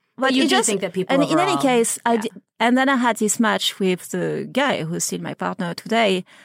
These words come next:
Speaker 2: and he told me he was an actor, and I did not believe him at all, and I was like, "Yeah, sure." So
Speaker 1: Well,
Speaker 2: you're an
Speaker 1: actor is
Speaker 2: actor
Speaker 1: the
Speaker 2: in
Speaker 1: one
Speaker 2: New
Speaker 1: that people
Speaker 2: York?
Speaker 1: really lie about too, 'cause everyone's like,
Speaker 2: Yeah.
Speaker 1: "I'm an aspiring actor."
Speaker 2: Exactly. So
Speaker 1: Aren't
Speaker 2: I
Speaker 1: we all
Speaker 2: was like
Speaker 1: actors on a daily basis?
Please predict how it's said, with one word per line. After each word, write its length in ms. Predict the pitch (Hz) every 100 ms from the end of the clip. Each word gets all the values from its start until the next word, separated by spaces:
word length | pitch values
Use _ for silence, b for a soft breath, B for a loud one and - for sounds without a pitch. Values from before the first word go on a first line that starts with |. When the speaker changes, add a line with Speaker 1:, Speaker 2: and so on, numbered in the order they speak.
| B B
Speaker 2:
and 100 | 220
he 100 | 220
told 200 | 233 262
me 60 | 262
he 80 | 208
was 160 | 190
an 120 | 190 170
actor, 560 | 202 - 160 147 165 -
and 380 | - 208 208 - -
I 160 | 165 196
did 220 | 185 202
not 320 | 208 202 165 -
believe 280 | 175 180
him 180 | 180 175
at 200 | - 175
all, 100 | 170
and 100 | 165
I 40 | 165
was 160 | 170 -
like, 220 | 165 -
"Yeah, 160 | 185 175
sure." 460 | - - 180 - 175 B B B -
So 140 | -
Speaker 1:
Well, 80 | 247
Speaker 2:
you're 80 | 262
an 80 | 285
Speaker 1:
actor 160 | 285 480
is 60 |
Speaker 2:
actor 120 | 285 277
Speaker 1:
the 60 |
Speaker 2:
in 40 | 285
Speaker 1:
one 80 | 277
Speaker 2:
New 80 | 262
Speaker 1:
that 100 | 254
people 240 | 233 254
Speaker 2:
York? 80 | 185
Speaker 1:
really 220 | 196 185
lie 220 | 175 175 170
about 240 | 160 151
too, 240 | - 240 180
'cause 140 | -
everyone's 300 | 175 170 170 175
like, 140 | 339
Speaker 2:
Yeah. 160 | 370 233 208
Speaker 1:
"I'm 60 |
an 180 | 202 185 - _ -
aspiring 800 | 220 185 - 190 170 240 165 147
actor." 580 | 143 147 - 160 170 202 _ -
Speaker 2:
Exactly. 600 | 233 - 269 302 208 208
So 60 |
Speaker 1:
Aren't 120 | 220
Speaker 2:
I 80 | 240
Speaker 1:
we 80 | 247
all 160 | 214 220
Speaker 2:
was 80 |
like 100 | 190 294
Speaker 1:
actors 220 | 214 190
on 100 | 185
a 60 | 180
daily 280 | 175 170 170
basis? 640 | 165 165 156 185 196